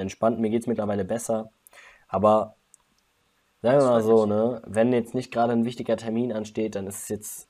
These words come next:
Speaker 1: völlig okay, wenn ich zu Hause bleibe für ihn. Und, ähm, das Risiko, ne, ich meine, gerade hatten viele Leute bei uns auch in der Schule wieder, wieder Corona und alles mögliche. Das Risiko muss man halt auch einfach dann nicht eingehen.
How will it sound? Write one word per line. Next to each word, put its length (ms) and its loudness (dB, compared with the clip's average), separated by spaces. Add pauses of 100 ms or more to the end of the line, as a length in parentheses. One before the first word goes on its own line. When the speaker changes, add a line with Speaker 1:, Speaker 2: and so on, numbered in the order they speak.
(120)
Speaker 1:
völlig 380 -2
okay, 180 -2
wenn 80 2
ich 140 -6
zu 100 -6
Hause 220 2
bleibe 320 -2
für 140 -8
ihn. 220 -6 (280)
Und, 500 -2
ähm, 380 -8 (1500)
das 200 -4
Risiko, 840 0 (520)
ne, 440 0 (500)
ich 140 -10
meine, 200 4
gerade 320 4
hatten 200 -4
viele 280 0
Leute 320 4
bei 80 4
uns 120 2
auch 140 -6
in 100 -4
der 80 -2
Schule 340 0
wieder, 520 0
wieder 280 -4
Corona 760 0
und 360 -4
alles 180 -10
mögliche. 240 -4
Das 120 -6
Risiko 320 0
muss 220 -2
man 160 -10
halt 160 -16
auch 140 -20
einfach 200 -20
dann 160 -14
nicht 160 -20
eingehen. 360 -20